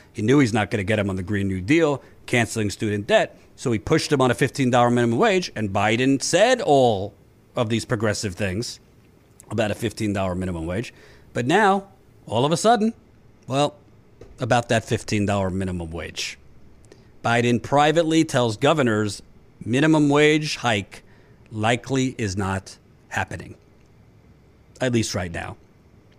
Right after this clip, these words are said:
This is from Politico. While Joe Biden met with a group of mayors and governors last week,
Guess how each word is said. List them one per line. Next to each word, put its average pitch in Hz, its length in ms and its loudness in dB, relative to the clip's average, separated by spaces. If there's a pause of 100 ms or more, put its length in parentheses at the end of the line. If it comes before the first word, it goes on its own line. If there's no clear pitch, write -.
(240)
This 113 200 -4
is 98 80 -8
from 98 180 -4
Politico. 175 680 0 (480)
While 113 220 2
Joe 135 240 4
Biden 139 400 4
met 131 160 4
with 127 140 -2
a 113 40 -2
group 127 240 0
of 107 120 -2
mayors 135 420 4
and 110 100 0
governors 156 420 2
last 151 340 2
week, 156 260 4